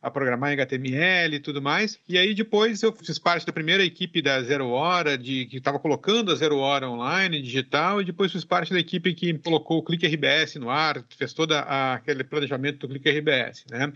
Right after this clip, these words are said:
E, paralelamente, eu tava me formando na, na FAMECOS, na Faculdade de Comunicação, né? Hoje é Escola de Comunicação, Artes e Design, e fui convidado pra ser professor logo em seguida, logo me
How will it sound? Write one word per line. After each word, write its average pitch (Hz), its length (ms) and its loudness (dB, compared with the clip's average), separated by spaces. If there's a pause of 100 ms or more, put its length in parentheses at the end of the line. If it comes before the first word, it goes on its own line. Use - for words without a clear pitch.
E, 190 80 -4
paralelamente, 202 840 2
eu 165 40 0
tava 156 140 2
me 151 100 0
formando 143 460 0
na, 123 260 2
na 113 120 -4
FAMECOS, 143 600 0
na 127 140 -4
Faculdade 127 380 -2
de 120 60 -6
Comunicação, 123 580 -2
né? 123 240 0
Hoje 139 180 4
é - 20 2
Escola 156 380 2
de - 100 -8
Comunicação, 127 560 -2
Artes 127 260 -2
e 120 60 -12
Design, 143 540 -2 (420)
e 202 360 2
fui 220 100 2
convidado 185 420 2
pra 180 140 -2
ser 190 80 0
professor 170 420 0
logo 180 220 4
em 175 40 -4
seguida, 165 380 0
logo 143 220 0
me 170 160 -8